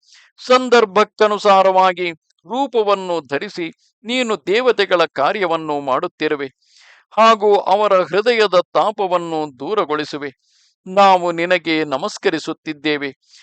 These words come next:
ಸಮಸ್ತ ಪ್ರಾಣಿಗಳ ಅಂತಃಕರಣದಲ್ಲಿ ಪ್ರಶಸ್ತ ಸ್ವರೂಪವನ್ನು ಧರಿಸಿ ನೀನೇ ಕ್ಷಮೆ, ಯೋಗನಿದ್ರೆ, ದಯೆ, ವಿವಕ್-, ವಿವಕ್ಷೆ ಮೊದಲಾದ ನಾಮಗಳಿಂದ ವಿರಾಜಿಸುತ್ತಿರುವೆ.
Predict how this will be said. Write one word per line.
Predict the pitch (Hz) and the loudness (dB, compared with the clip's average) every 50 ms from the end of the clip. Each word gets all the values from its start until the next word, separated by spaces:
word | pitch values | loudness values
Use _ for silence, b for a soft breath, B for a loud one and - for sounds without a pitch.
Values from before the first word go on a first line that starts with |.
| b b b | b b b
ಸಮಸ್ತ | - - 240 247 254 247 - _ _ _ - 233 | 0 2 2 4 4 2 0 _ _ _ -2 -2
ಪ್ರಾಣಿಗಳ | 220 _ - 208 202 220 247 247 240 226 220 226 214 | -2 _ 0 2 4 4 4 4 2 2 2 2 2
ಅಂತಃಕರಣದಲ್ಲಿ | 208 - - - 202 226 _ - 233 214 _ _ - 208 208 208 202 196 180 196 190 190 180 175 | 2 2 0 -2 -2 -2 _ -2 -2 -2 _ _ 0 0 2 2 2 2 2 2 0 2 0 -2
ಪ್ರಶಸ್ತ | - - - 185 - - 254 233 - - - - | -4 -2 -4 -2 0 0 0 -2 -2 -6 -2 0
ಸ್ವರೂಪವನ್ನು | 202 180 - - - 170 180 220 233 214 196 202 185 175 175 170 170 165 156 151 | 0 0 -2 -4 -6 -6 -4 -4 -6 -4 -2 -2 2 2 0 0 -2 -6 -6 -6
ಧರಿಸಿ | 139 120 127 135 170 190 - - 175 147 139 _ _ _ _ _ _ _ - | -6 -4 -4 -4 -4 -4 -8 -8 -10 -10 -10 _ _ _ _ _ _ _ -18
ನೀನೇ | 202 220 254 277 285 277 254 247 233 226 208 | -10 -8 -4 -2 -2 -2 0 2 2 2 0
ಕ್ಷಮೆ, | - _ - - - 196 202 175 247 240 226 214 202 196 185 160 | -2 _ -12 -8 -2 0 0 0 2 0 0 0 0 -2 -4 -4
ಯೋಗನಿದ್ರೆ, | 151 180 208 247 226 226 220 202 196 180 165 170 190 185 180 175 170 156 143 | -4 -2 -2 0 2 0 0 0 -2 -6 _ -4 -2 0 2 0 0 -2 0
ದಯೆ, | 147 160 196 226 220 208 190 185 180 175 | 0 2 2 2 2 2 2 2 2 0
ವಿವಕ್-, | 160 151 170 196 226 226 202 _ _ - - - - - _ _ | -2 -4 -6 -2 -2 -2 -2 _ _ -20 -20 -20 -20 -20 _ _
ವಿವಕ್ಷೆ | - 240 262 247 240 _ - - - 214 196 185 | -6 -6 -4 -4 -4 _ -6 -2 2 2 2 2
ಮೊದಲಾದ | 170 165 165 185 208 214 196 185 180 175 170 | 2 0 0 2 2 4 4 4 4 4 4
ನಾಮಗಳಿಂದ | 170 165 151 143 151 190 208 214 180 190 180 175 170 160 156 | 2 2 4 2 2 2 2 0 0 0 0 0 -2 0 2
ವಿರಾಜಿಸುತ್ತಿರುವೆ. | 156 151 147 143 135 135 131 160 185 202 196 165 160 - 170 147 _ - 151 147 143 139 131 | 2 2 2 0 -2 -4 -4 -2 -2 -2 -2 -4 -6 -8 -8 -10 _ -4 -2 -2 -2 -4 -6